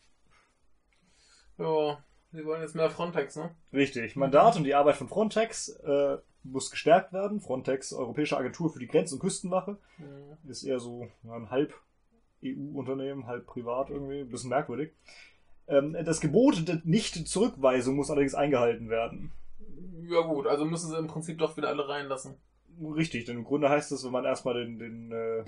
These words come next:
Speaker 2: Boden betreten hat, einen Asylantrag stellt, dann, äh, kannst du halt nicht einfach weggeschickt werden.
Speaker 1: Also sie können dich ja davon abhalten, den Boden zu betreten.
Speaker 2: Ja, richtig, das macht man ja auch, ne?
Speaker 1: Ja.
Speaker 2: Denk mal an die Türkei und das sogenannte Flüchtlingsabkommen.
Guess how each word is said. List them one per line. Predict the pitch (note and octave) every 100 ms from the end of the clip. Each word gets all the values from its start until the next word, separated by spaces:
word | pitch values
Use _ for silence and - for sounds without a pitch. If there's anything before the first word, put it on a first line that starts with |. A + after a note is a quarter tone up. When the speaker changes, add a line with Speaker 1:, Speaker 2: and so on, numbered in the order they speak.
| -
Speaker 2:
Boden | A#2+ B2+ C#3 C3
betreten | A2 E3 G3+ G#3
hat, | G#3+
einen | C3
Asylantrag | A#2+ A#2 D#3 E3 F#3 F3+
stellt, | F#3 G3 G#3+ B2
dann, | B2 C#3
äh, | C#3 C3+
kannst | - A#2+ -
du |
halt | A#2+
nicht | A#2+ A2+
einfach | A#2 A2+
weggeschickt | - - - -
werden. | -
Speaker 1:
Also | D3+ C#3+
sie |
können | - E3
dich | D3+
ja | D3
davon | C#3+ D3
abhalten, | C3+ D3+ D3 C#3
den | C3+
Boden | C#3 C3+
zu | -
betreten. | - - F3+ D#3+ F#3+
Speaker 2:
Ja, | G#3
richtig, | B2 C#3 A#2+ G#2
das | G#2+
macht | D3 -
man | A2+
ja | A2
auch, | A2 G#2
ne? | B2+ D3+
Speaker 1:
Ja. | F3 D#3+ -
Speaker 2:
Denk | B2 G#2
mal | C#3+
an | E3
die | E3
Türkei | D#3+ D#3 D3+
und | C#3
das | C3
sogenannte | B2 C3 C3+ C#3
Flüchtlingsabkommen. | F3 D#3+ C3 C#3 C#3+ A#2+ A#2 A2+